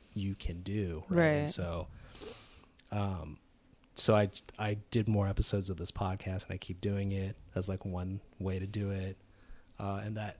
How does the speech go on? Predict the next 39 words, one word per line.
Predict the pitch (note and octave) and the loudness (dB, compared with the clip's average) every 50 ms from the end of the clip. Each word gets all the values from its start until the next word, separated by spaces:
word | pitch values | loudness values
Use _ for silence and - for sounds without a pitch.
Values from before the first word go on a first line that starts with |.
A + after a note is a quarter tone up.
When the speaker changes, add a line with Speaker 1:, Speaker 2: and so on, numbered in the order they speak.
| - - - - - - | -14 -18 -16 -16 -8 -2
Speaker 1:
sort | - - - C3+ C3+ C3 | -2 2 6 8 10 10
of | B2 A#2 | 10 8
indirectly | A#2 A#2+ A#2 A2 A2 G#2 G#2 G#2 G#2 - - - G#2 G2+ G2+ G2 G2 G2 - | 6 2 0 0 0 0 2 2 0 0 -2 -2 0 0 0 0 -2 -4 -2
got | - G2+ G2 F#2+ G2+ | -2 -2 -2 -2 -4
me | G#2 G2+ G2+ G2+ G2 G2 G2+ - - - - - - | -4 -4 -4 -4 -4 -6 -8 -10 -14 -20 -18 -12 -8
a | G2 | -2
job, | - - - E2 F2 F2+ F#2 G2+ A#2+ - _ - - - | -2 0 0 0 -2 -4 -6 -6 -8 -12 _ -20 -20 -14
which | - G2 - G#2 | -10 -8 -4 -4
I, | G2 G2 - - - - - - - - - - - - - - - - - - | -4 -6 -8 -14 -20 -20 -20 -20 -20 -20 -20 -20 -20 -20 -20 -20 -20 -6 4 8
basically | C3+ C#3 C#3 - C3+ | 8 8 10 10 8
as | A2 G2+ | 8 6
a | - | 6
copywriter, | - A#2+ A2 - F#2+ F2+ F2+ F2+ F2+ F2+ | 2 2 2 2 0 -2 -2 -2 -2 -4
I | F#2 F#2 | -4 -6
can't | - G2+ G2+ - | -4 -6 -6 -4
say | - F#2 | -4 -4
where | F2 F2 F2 F2 | -4 -4 -4 -4
or | |
anything | F2 F2+ F2+ - - F#2 F#2 F#2 G2 - - | -4 -6 -6 -6 -6 -6 -4 -4 -6 -8 -12
for | - - - F2+ F2 F#2+ G2 - - - - - - - - - - - - - - - - - - - - - - - - | -16 -10 -6 -6 -6 -6 -8 -10 -14 -18 -16 -16 -18 -18 -18 -18 -20 -20 -20 -20 -20 -20 -20 -20 -20 -20 -20 -20 -20 -16 -10
legalities. | - G2 G2 G2 F#2 F2+ F#2 F#2 F#2 F#2 F2+ F#2+ G#2 - - | -6 -6 -4 -2 -2 -2 -2 -4 -4 -4 -4 -4 -2 4 6
Speaker 2:
Yeah. | F#3 F3+ E3 D3+ D3+ E3 - - - - - | 8 8 8 8 6 4 0 -4 -14 0 6
Speaker 1:
But | - A#2+ A2+ A2 | 8 10 10 10
I | G#2+ G#2+ | 8 8
got | B2 A#2+ A2+ - | 6 6 6 6
that | A2 G#2+ G#2 | 6 4 4
job | A2 G#2+ G#2 G2+ | 6 6 6 4
as | G2 G2 | 4 0
a | G2 | -2
copywriter, | - A#2 A#2 A#2 - G#2 G2 G2 G2 F#2+ F2 G2 | 0 0 0 2 2 2 2 2 2 0 -2 -2
and | G#2 G#2 | -4 -4
it | G#2 | -4
was, | G2+ G2 G2 - - | -4 -4 -4 -6 -4
it | G2 G2+ G#2 | -4 -2 -2
was | G2+ G#2 G2 | -2 -2 -2
a | F#2+ - | -2 0
really | A2+ A2+ A2+ A2 G#2+ | 2 4 4 4 4
funny | - - A2 G#2 G2 G2 | 4 2 2 2 2 0
thing | - A2 G#2 G2+ G2+ G2 F#2+ F#2+ | 0 0 0 2 2 0 -2 -4